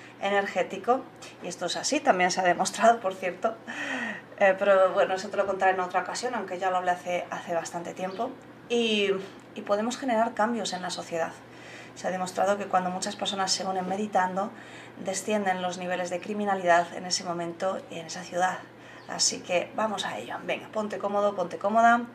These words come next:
Dice Sandra, justo hoy después de mucho he sentido acidez y es terrible, qué cosas.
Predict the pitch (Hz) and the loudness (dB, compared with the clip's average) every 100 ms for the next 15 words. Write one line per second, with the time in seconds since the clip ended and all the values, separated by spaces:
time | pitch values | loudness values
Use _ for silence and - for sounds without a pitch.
0 | - - - - - - - 185 - 180 | -16 -18 -16 -16 -18 -18 -14 -10 -2 0
1 | 185 180 180 175 180 180 - 185 180 180 | 2 2 0 0 -4 -6 -4 -2 -2 -4
2 | 185 175 175 185 233 240 208 180 196 190 | -6 -2 -2 0 -2 -4 -6 -6 -8 0
3 | 190 190 190 - 202 208 214 196 190 - | 2 2 0 0 0 0 0 -2 -4 -6
4 | 170 175 175 196 196 175 175 196 196 156 | -6 -2 -2 -2 -4 -6 -6 -6 -4 -6